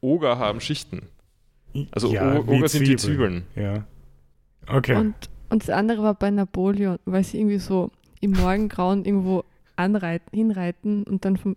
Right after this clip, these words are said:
Speaker 3: Pferd springen. Und das ist wie wenn Lord Farquaad, wie der heißt?
Speaker 2: Farquaad.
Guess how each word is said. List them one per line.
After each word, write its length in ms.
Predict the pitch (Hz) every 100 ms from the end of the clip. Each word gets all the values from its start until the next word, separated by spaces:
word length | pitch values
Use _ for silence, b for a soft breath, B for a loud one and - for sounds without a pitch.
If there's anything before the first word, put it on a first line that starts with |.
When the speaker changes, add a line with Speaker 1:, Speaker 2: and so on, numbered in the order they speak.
| -
Speaker 3:
Pferd 280 | - 202 -
springen. 480 | - 190 185 185 180
Und 100 | 196
das 160 | 190 -
ist 160 | 196 -
wie 160 | 208 196
wenn 240 | 185 185 b b b b
Lord 240 | 190 190 -
Farquaad, 920 | - 190 208 _ _ - 196 196 214 - - -
wie 100 | 196
der 120 | 190
heißt? 220 | 202 - - _
Speaker 2:
Farquaad. 600 | - 101 - 110 117 -